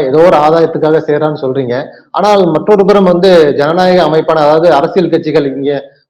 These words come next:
உதாரணத்துக்கு ஒடிசால வந்து பிஜு ஜனதா தளம் வந்து பாஜகவோட இருந்தா நமக்கு வாக்கு வங்கி கிடைக்காதுன்னு தனியா நிக்கிறாங்க. சிக்கிம்ல வந்து சிக்கிம் கிராந்திகாரி அந்த அமைப்பு கூட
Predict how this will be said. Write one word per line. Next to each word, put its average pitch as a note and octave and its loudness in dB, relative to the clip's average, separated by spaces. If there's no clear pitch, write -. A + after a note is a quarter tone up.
உதாரணத்துக்கு D#3+ 0
ஒடிசால D3+ 0
வந்து D3 0
பிஜு D3 -4
ஜனதா D3 -2
தளம் C#3+ -4
வந்து C#3+ 0
பாஜகவோட C#3 0
இருந்தா C#3+ -2
நமக்கு C#3 -6
வாக்கு C3+ -6
வங்கி C#3 -4
கிடைக்காதுன்னு C#3 -4
தனியா C#3 -6
நிக்கிறாங்க. B2+ -10
சிக்கிம்ல F3+ -2
வந்து D3+ -2
சிக்கிம் D#3+ -2
கிராந்திகாரி C#3 -2
அந்த D3 -4
அமைப்பு D3+ -4
கூட D3+ -2